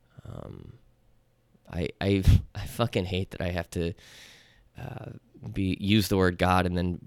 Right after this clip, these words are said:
be like, "Well, I don't mean Jesus. I don't, don't worry. Don't worry about that." Like, that shouldn't, <laughs> that shouldn't matter at all. I'm actually staring at a, um, Virgin de Guadalupe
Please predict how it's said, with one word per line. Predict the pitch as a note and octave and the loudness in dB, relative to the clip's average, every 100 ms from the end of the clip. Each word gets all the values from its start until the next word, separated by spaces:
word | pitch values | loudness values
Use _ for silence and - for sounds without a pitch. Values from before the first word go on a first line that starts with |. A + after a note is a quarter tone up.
| F2 | -2
be | F#2 | 2
like, | E2+ E2+ | 2 2
"Well, | G2 G#2+ | 4 4
I | A2 | 4
don't | A2+ B2 | 2 0
mean | A#2 C3 B2 | 0 0 0
Jesus. | A#2 C#3 A2+ G2+ G2 | 2 2 4 0 0
I | G2 | 0
don't, | G2+ F#2 | 2 2
don't | A2+ A#2+ | 2 4
worry. | C#3 D3 A#2 A2+ - | 4 6 6 2 6
Don't | A#2+ C#3+ | 8 8
worry | D#3 E3 | 8 8
about | B2+ A#2 - | 6 6 6
that." | A#2 A#2+ G#2+ | 4 2 -2
Like, | F#2 | -2
that | F#2 F#2 | -2 -2
shouldn't, | - A#2 G2+ E2 A2+ F#2 E2 G2+ - | 2 2 2 0 -2 -2 -4 -6 -6
<laughs> | _ | _
that | - G2 | -8 0
shouldn't | - G2+ - | 2 2 2
matter | F#2+ F#2+ F#2+ | 0 2 0
at | F#2 | 0
all. | F#2 F#2+ - - - - - | 0 -2 -6 -16 -20 -20 -2
I'm | F#2 | 0
actually | G2 G2 | 2 0
staring | F2+ - F#2 F#2 G2 | -2 0 0 2 0
at | F#2 | -2
a, | F#2+ E2 | -2 -4
um, | D#2+ D2 D#2+ - - - - - | -6 -8 -10 -14 -20 -20 -20 -16
Virgin | - F2 G2+ G2+ G2+ F#2+ F2+ | -12 0 4 4 4 2 2
de | F2+ | 0
Guadalupe | E2+ F#2+ F#2 F2+ F#2+ F#2 F2 F2 E2+ D#2 | 0 2 2 2 0 2 2 2 -2 -6